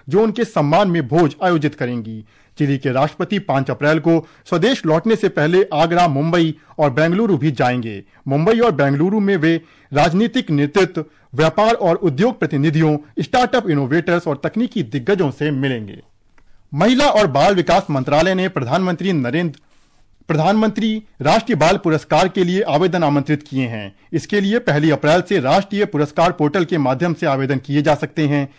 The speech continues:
आवेदन की अंतिम तिथि इकतीस जुलाई है। पुरस्कार के लिए पात्र बच्चे की आयु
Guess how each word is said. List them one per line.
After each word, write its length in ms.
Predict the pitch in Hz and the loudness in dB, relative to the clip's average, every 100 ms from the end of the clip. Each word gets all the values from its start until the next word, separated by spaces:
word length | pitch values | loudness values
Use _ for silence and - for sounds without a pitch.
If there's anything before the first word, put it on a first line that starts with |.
| - 147 | -4 0
आवेदन 340 | 160 180 254 | 2 2 0
की 140 | - | -2
अंतिम 340 | 220 202 254 220 | -2 -2 0 -2
तिथि 280 | 160 165 156 | -2 -2 -2
इकतीस 320 | 151 160 139 | -2 -2 -4
जुलाई 320 | 131 120 123 | -2 -4 -4
है। 240 | 110 104 - _ _ | -6 -12 -16 _ _
पुरस्कार 420 | 139 - 156 165 | -6 -2 0 2
के 160 | 170 185 | 0 -2
लिए 180 | 175 180 | 0 0
पात्र 340 | 143 139 139 | 2 0 -2
बच्चे 340 | 123 131 147 | -6 -4 -6
की 160 | 127 127 | -4 0
आयु 300 | 131 160 | 2 2